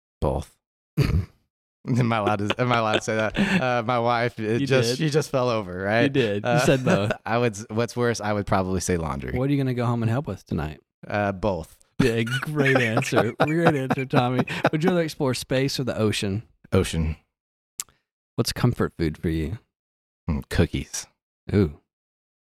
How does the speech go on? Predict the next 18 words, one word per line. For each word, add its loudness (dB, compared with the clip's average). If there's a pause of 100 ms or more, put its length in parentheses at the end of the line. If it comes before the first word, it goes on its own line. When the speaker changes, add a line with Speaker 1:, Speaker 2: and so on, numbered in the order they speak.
(160)
Speaker 1:
Yeah. -2
Speaker 2:
What's -2
your -8
fa-, -2
what's 0
your -2
go-to 0
cookie? -6 (320)
Speaker 1:
Oh, 0 (240)
uh, -2
probably -2
just 0
a 4
good -2
chocolate 0
chip, 0
but -8
really 0